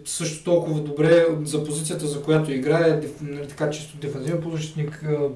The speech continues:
продъл-, нали, от-, от-, включва се в атаките, за Байерн Мюнхен, изнася топката, м,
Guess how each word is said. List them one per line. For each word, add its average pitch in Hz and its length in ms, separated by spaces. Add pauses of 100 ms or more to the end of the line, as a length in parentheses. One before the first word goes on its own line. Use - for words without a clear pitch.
продъл-, 143 360
нали, 139 220 (160)
от-, - 340
от-, 147 180
включва 156 240
се - 120
в - 100
атаките, 156 600 (640)
за 156 180
Байерн 151 340
Мюнхен, 147 480 (320)
изнася 156 500
топката, 147 680 (480)
м, 175 120